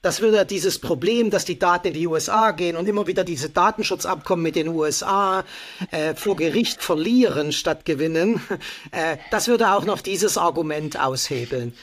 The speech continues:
Aber ich denke, dass eigentlich Google auch mit der Aufbewahrungsfrist, ja, du kannst nicht mehr bis zum Sankt Nimmerleinstag die Daten da drin speichern. Generell ist es dir eigentlich verboten,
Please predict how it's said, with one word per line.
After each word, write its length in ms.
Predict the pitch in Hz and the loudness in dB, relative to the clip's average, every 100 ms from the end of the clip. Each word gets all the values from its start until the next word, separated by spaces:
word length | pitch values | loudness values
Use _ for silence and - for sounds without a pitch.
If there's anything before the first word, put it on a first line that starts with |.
| - | -6
Aber 200 | - 180 | 0 2
ich 160 | 175 - | 2 0
denke, 380 | 208 247 285 226 | 2 2 2 0
dass 220 | 196 - | 0 -2
eigentlich 720 | - 147 233 285 269 247 240 | 0 2 2 2 2 2 0
Google 260 | - 247 240 | 0 2 2
auch 160 | 196 160 | 0 0
mit 120 | 190 | 0
der 200 | 190 196 | 2 2
Aufbewahrungsfrist, 1120 | 247 262 254 170 151 131 135 - - 135 - | 2 2 0 2 2 0 -2 -6 -4 -6 -2
ja, 140 | 170 185 | 0 0
du 140 | - | 0
kannst 240 | - 269 | 2 2
nicht 80 | 277 | 2
mehr 80 | 240 | 2
bis 160 | 185 - | 0 -2
zum 140 | 196 | -2
Sankt 260 | 170 165 139 | 0 -2 -2
Nimmerleinstag 680 | 175 170 147 139 - 151 - | 0 2 0 -2 -6 -8 -6
die 120 | 143 | -4
Daten 300 | 151 135 131 | -2 -2 -4
da 120 | 135 | -6
drin 200 | - 131 | -4 -4
speichern. 580 | - - 127 123 123 120 | -4 -4 -6 -8 -10 -4
Generell 500 | 240 240 262 208 254 | 0 4 4 4 4
ist 160 | 302 262 | 4 2
es 140 | 214 | 0
dir 180 | 208 202 | 0 0
eigentlich 440 | 180 165 151 135 | 0 0 -2 -4
verboten, 680 | - 135 151 185 202 - 120 | -4 -2 2 2 2 -2 -8